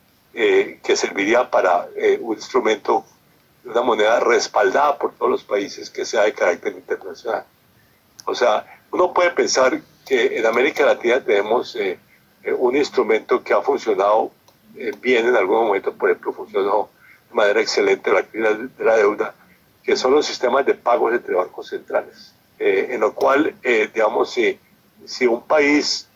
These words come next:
latinoamericano, eh, eh, digamos, comercia con otro país latinoamericano, los pagos se pueden hacer en la, en moneda nacional,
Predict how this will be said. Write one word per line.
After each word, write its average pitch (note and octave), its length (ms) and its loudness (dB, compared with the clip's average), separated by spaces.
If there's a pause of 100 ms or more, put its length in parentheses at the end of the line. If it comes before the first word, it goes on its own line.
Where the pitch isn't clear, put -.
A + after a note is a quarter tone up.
(340)
latinoamericano, A2+ 960 0 (180)
eh, G#2 300 0 (260)
eh, A#2+ 260 -2
digamos, G#2+ 360 0
comercia G#2+ 440 -2
con G#2+ 140 0
otro G2+ 180 -2
país G2 220 -2
latinoamericano, A#2+ 960 0 (480)
los G#2+ 160 0
pagos C3+ 320 4
se C3 80 2
pueden B2 400 0
hacer A2 340 0 (460)
en A2+ 200 -2
la, G2+ 300 0
en G2+ 140 0
moneda G#2 380 2
nacional, A#2+ 680 0